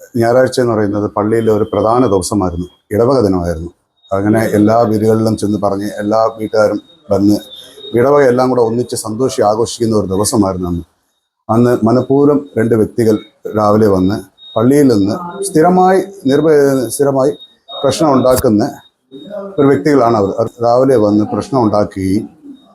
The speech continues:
പ്രശ്നം ഉണ്ടാക്കിയതിൻ്റെ പുറകെ ഞങ്ങൾ ട്രസ്റ്റിയും സെക്രട്ടറിയും ചെന്ന് പ്രശ്നം ഉണ്ടാക്കരുത്. വികാരി ആദ്യം ചെന്ന് അവൻ്റെ കാല് പിടിച്ച്, "മോനെ നീ ഇറങ്ങിപ്പോ, ഞാൻ വന്നിട്ട് രണ്ടാഴ്ചയായുള്ളൂ, നീ ഒന്ന് ഞങ്ങൾ, ഞാൻ ഒന്ന് പഠിക്കട്ടെ, നീ അത് കഴിഞ്ഞിട്ട് നമുക്ക് എന്ത് വേണേലും ചെയ്യാം."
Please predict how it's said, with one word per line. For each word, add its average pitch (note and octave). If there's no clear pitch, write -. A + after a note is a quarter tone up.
പ്രശ്നം E3
ഉണ്ടാക്കിയതിൻ്റെ D#3
പുറകെ B2+
ഞങ്ങൾ B2+
ട്രസ്റ്റിയും C3
സെക്രട്ടറിയും A#2
ചെന്ന് G#2
പ്രശ്നം A2+
ഉണ്ടാക്കരുത്. G#2
വികാരി D#3+
ആദ്യം C#3
ചെന്ന് B2
അവൻ്റെ A2+
കാല് A2
പിടിച്ച്, F#2+
"മോനെ A2
നീ A2
ഇറങ്ങിപ്പോ, B2
ഞാൻ A2
വന്നിട്ട് A2
രണ്ടാഴ്ചയായുള്ളൂ, G#2+
നീ A#2
ഒന്ന് B2
ഞങ്ങൾ, B2
ഞാൻ B2
ഒന്ന് B2+
പഠിക്കട്ടെ, B2
നീ A#2
അത് A2+
കഴിഞ്ഞിട്ട് C3+
നമുക്ക് A#2+
എന്ത് C#3
വേണേലും D3+
ചെയ്യാം." A2+